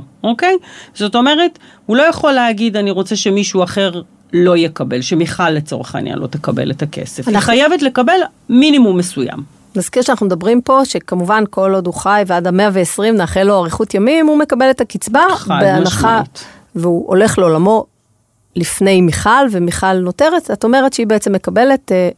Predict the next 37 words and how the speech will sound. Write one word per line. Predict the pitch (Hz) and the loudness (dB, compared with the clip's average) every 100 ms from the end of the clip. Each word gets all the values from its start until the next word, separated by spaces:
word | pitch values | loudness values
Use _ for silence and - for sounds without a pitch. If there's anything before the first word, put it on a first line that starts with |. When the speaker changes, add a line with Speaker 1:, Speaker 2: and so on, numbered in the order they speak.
| - | -10
Speaker 2:
חלק | - - 262 320 - | -8 0 2 2 2
מסוים | 196 - 196 214 254 | 0 0 2 2 2
מהקצבה | 208 - - 214 247 | 0 -4 -6 -2 0
לפי | 214 - | 0 -2
מה | 202 311 | 0 2
שהוא | 370 190 | 2 2
Speaker 1:
נכון. | 440 | 2
Speaker 2:
הגדיר. | 160 339 262 | 0 0 2
Speaker 1:
בואי | 349 370 | 2 2
נניח | 349 320 339 - | 2 2 0 0
למה | 285 277 294 | 0 0 0
שבדרך | 277 226 226 262 - | -2 -4 -2 -2 -2
כלל | 247 220 202 | -2 0 0
ה-, | 185 180 180 175 165 | -2 -2 -2 -4 -4
אה, | 156 | -4
אה, | 165 160 - 160 156 156 151 - - - | -2 -2 -2 -2 0 -2 -4 -14 -20 -6
האופציה | 226 254 - 262 233 214 | -2 -2 -2 -2 0 -2
שרוב | - 185 - - _ 190 220 294 277 | -4 -4 -6 -10 _ -4 0 0 2
האנשים | 254 220 - 254 208 | 2 0 0 0 0
בוחרים | - 175 170 226 233 | -4 -6 -2 0 0
בה | 180 | 0
הרבה | 170 190 | -2 -4
פעמים | 196 202 202 190 | -2 0 0 -2
כשיש | - 185 185 | -4 -4 -2
להם | 180 170 | -2 0
בני | 170 175 | 0 -2
זוג, | 180 370 285 | 0 -2 0
וזה | 254 254 | 0 0
לצורך | 254 285 294 269 | 0 -2 -4 -2
העניין | 294 320 302 | 0 2 0
שישים | 269 - 294 277 | -2 -2 0 0
אחוז | - 269 233 | 0 -2 0
מהקצבה | 233 226 226 190 226 220 | -2 -2 -6 -2 -2 0
לבן | 190 208 196 | 0 0 0
הזוג | 185 262 311 | 0 -2 -2
שלהם, | 349 370 392 349 | -2 0 2 2
אז | 302 269 | 0 -2